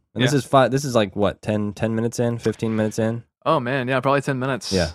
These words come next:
Speaker 2: I mean, it gets right to it, which is good. You don't want them to spend too long, you know,
Speaker 1: Yeah.
Speaker 2: focusing on a character that's gonna die. So
Speaker 1: Yeah.
Speaker 2: that early. Uh, so <laughs> in the next scene, uh, people are just, like, consoling her while she's in bed.
Speaker 1: <laughs> So funny.
Speaker 2: <laughs>
Speaker 1: It's so great.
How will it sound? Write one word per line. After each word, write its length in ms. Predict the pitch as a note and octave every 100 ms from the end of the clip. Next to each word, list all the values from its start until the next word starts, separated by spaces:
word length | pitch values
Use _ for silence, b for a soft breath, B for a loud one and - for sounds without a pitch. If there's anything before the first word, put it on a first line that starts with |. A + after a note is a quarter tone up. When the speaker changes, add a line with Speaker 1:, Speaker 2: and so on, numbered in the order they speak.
| _
Speaker 2:
I 80 | -
mean, 120 | B2+
it 60 | B2+
gets 180 | C#3 A#2
right 200 | A#2+ A2
to 160 | - B2
it, 160 | A2 -
which 180 | C#3+
is 100 | D#3+
good. 340 | C3 D#3+ B2 G#2+
You 80 | C3
don't 140 | C3+
want 140 | C3+
them 80 | B2+
to 60 | A#2+
spend 280 | - A#2 A2+
too 200 | B2+ A#2
long, 480 | G#2 G#2 G#2+ A2 -
you 60 |
know, 80 | A2+
Speaker 1:
Yeah. 140 | D2 - _ _ -
Speaker 2:
focusing 340 | - A2+ - B2
on 40 |
a 40 | G#2+
character 240 | - A2+
that's 160 | G#2+ -
gonna 160 | A2
die. 440 | G2+ G#2+ G#2+ G#2+ A2 _
So 140 | - A2+
Speaker 1:
Yeah. 520 | A2 - _ _ - -
Speaker 2:
that 160 | A2+ -
early. 320 | A2 G#2+ A2 b b b b b b _ -
Uh, 240 | C3+ C3+ -
so 240 | - - D3
<laughs> 560 | - - D3+ - D3
in 60 | E3
the 80 | D3
next 280 | C#3 C3 -
scene, 440 | C#3+ C3 B2 B2 _
uh, 180 | A#2 A#2+
people 260 | - D#3+ D3+
are 80 | B2+
just, 220 | A#2+ -
like, 160 | A2+
consoling 540 | - B2 - A2+ A#2 A2+
her 160 | A#2+
while 160 | A2+ A2+
she's 200 | B2 A2
in 120 | A#2
bed. 340 | D3 G3 F#3 D#3
Speaker 1:
<laughs> 0 |
So 240 | C3 A2+
funny. 320 | G#2+ G#2 G2
Speaker 2:
<laughs> 240 | G2+ D#3+ -
Speaker 1:
It's 240 | C3 A#2+
so 180 | - C3
great. 420 | A2 A2+ A2+ A#2+